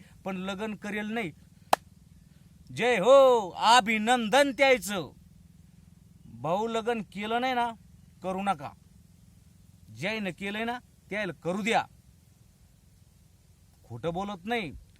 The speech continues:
राग येऊ देऊ नका. पण ज्यानं, ज्यानं केलंय त्याला करू द्या. तुम्ही नाही केलं ना, टाळ्या वाजवतो तुमच्या, टाळ्यान स्वागत करतो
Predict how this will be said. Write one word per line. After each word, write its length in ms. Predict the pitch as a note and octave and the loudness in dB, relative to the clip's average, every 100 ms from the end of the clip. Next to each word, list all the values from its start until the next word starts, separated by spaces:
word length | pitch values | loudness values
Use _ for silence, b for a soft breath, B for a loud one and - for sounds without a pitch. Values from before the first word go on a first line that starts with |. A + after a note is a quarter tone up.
| _ - | _ -16
राग 360 | C#3 E3+ F#3 | -4 0 2
येऊ 160 | G#3 A3 | 0 -2
देऊ 120 | A3 | -4
नका. 340 | A3+ A3+ A#3+ C#3 - - - _ - - _ _ _ _ - | -2 0 0 0 -4 -20 -20 _ -20 -20 _ _ _ _ -10
पण 160 | G#3 B2+ | -10 -8
ज्यानं, 480 | A#2 G#3+ A#3 G#3+ G3+ | -4 0 0 -2 -2
ज्यानं 320 | A#3+ A#3+ G#3 F3+ | -2 -2 -4 -8
केलंय 200 | A3 A3 A#3 | -10 -8 -6
त्याला 200 | A3+ E3+ | -6 -6
करू 180 | F#3 G3+ | -8 -6
द्या. 220 | G3 B3 A#3+ b - | 0 0 -2 b -10
तुम्ही 200 | A#3 G#3+ | -6 -4
नाही 240 | F3+ B3 A#3 | -2 0 0
केलं 260 | A3+ A3+ | -2 -2
ना, 120 | A#3+ B3+ - - - - - _ _ _ - _ _ _ - - | 0 0 -2 -4 -20 -8 -8 _ _ _ -8 _ _ _ -16 -6
टाळ्या 440 | F3+ E3+ F#3 G#3+ A3+ | -2 2 2 4 4
वाजवतो 500 | A3 A3 A3 G3+ A3 A3 | 4 2 -2 -8 -10 -10
तुमच्या, 600 | G3+ F3 G#3 G3+ G3+ G3+ - - | -10 -8 0 2 4 2 -4 -6
टाळ्यान 500 | E3 E3+ G3 G#3+ G#3 | -2 -2 0 -2 -2
स्वागत 460 | - F3 F3+ B3 A#3 | -2 -2 0 -2 -4
करतो 340 | A3+ D#3+ | -6 -6